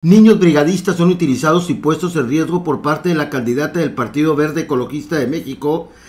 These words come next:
a la alcaldía de San Felipe, Adriana López Quintero. Así lo denunció de manera formal ante el Instituto Estatal Electoral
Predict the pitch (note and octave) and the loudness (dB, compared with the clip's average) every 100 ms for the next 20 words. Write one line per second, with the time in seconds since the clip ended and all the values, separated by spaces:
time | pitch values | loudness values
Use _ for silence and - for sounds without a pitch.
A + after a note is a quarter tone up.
0 | - B2 D3+ F#3 E3+ D3 D#3+ D#3 D#3 B2+ | -8 -2 2 2 0 0 0 -2 -2 -4
1 | B2+ B2 D#3 F3 E3+ C3+ B2 C#3+ E3 D3+ | -2 -2 -2 -2 -2 0 0 0 0 0
2 | D3 D3 D3 - A#2+ A2 E3+ B2+ D#3+ F3 | 0 -2 -6 -6 -8 -2 0 2 0 -2
3 | - - - - G2 G#2+ D3 C#3 C3 A#2+ | -10 -20 -20 -12 -10 -2 0 2 0 -2
4 | A2 D#3+ D#3 C3+ C3+ D#3 - B2+ B2 D3 | -2 -2 0 0 0 -2 -2 -4 -2 0
5 | E3 - C#3+ C3+ B2 D3+ D3+ - A2 C#3 | -2 -2 -2 -4 -6 -8 -6 -8 -6 -2
6 | D3 A2+ A#2+ C#3 B2+ B2+ | -2 -2 -4 -2 -2 -2